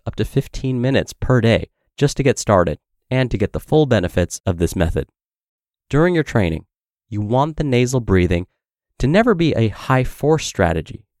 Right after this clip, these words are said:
where the neck and other muscles are tensing just for the sake of keeping the mouth closed. You're basically creating the same tension as you would with a mouth breath in this instance.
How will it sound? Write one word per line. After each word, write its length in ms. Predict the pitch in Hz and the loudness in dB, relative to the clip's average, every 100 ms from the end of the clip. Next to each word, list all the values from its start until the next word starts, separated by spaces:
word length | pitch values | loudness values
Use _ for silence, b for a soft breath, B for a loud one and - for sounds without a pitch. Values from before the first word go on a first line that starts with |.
| - | -4
where 140 | 107 | -2
the 100 | 101 | -2
neck 420 | 117 156 113 - | -4 -4 -4 -6
and 120 | - 113 | -4 -2
other 180 | 156 | 0
muscles 380 | 110 85 - 78 | 0 -2 -6 -10
are 80 | 71 | -10
tensing 440 | - 131 123 - - _ _ _ | -6 -4 -4 -8 -12 _ _ _
just 320 | - 175 - | -2 -2 -2
for 120 | - | -6
the 100 | 151 | -4
sake 320 | 151 123 104 95 | 0 0 0 -4
of 120 | - | -8
keeping 300 | 92 - 90 | -6 -4 -6
the 80 | 85 | -4
mouth 260 | 76 - | -6 -8
closed. 480 | - 185 135 - - _ _ _ _ _ - | 0 2 2 0 -14 _ _ _ _ _ -4
You're 120 | 131 | 0
basically 500 | 151 165 - - 120 | 2 0 -2 -4 -6
creating 420 | - 127 151 123 | -2 2 2 0
the 60 | 107 | -2
same 260 | - 131 | -2 -2
tension 380 | 131 151 156 127 | -2 -4 -2 -2
as 120 | 110 | 0
you 120 | 110 | 0
would 340 | 101 95 107 113 _ | 2 2 2 -2 _
with 160 | 113 117 | -4 -2
a 60 | |
mouth 380 | 127 135 170 - | -2 0 0 0
breath 280 | - 92 92 | 0 0 0
in 100 | 85 | -4
this 160 | 85 - | -4 -4
instance. 460 | 80 - - - | -6 -6 -10 -14